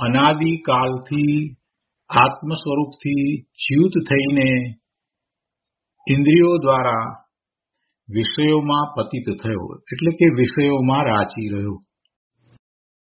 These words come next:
વળી પતિત થયો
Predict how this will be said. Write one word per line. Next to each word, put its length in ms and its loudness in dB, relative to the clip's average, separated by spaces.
વળી 320 4
પતિત 480 -6
થયો 360 2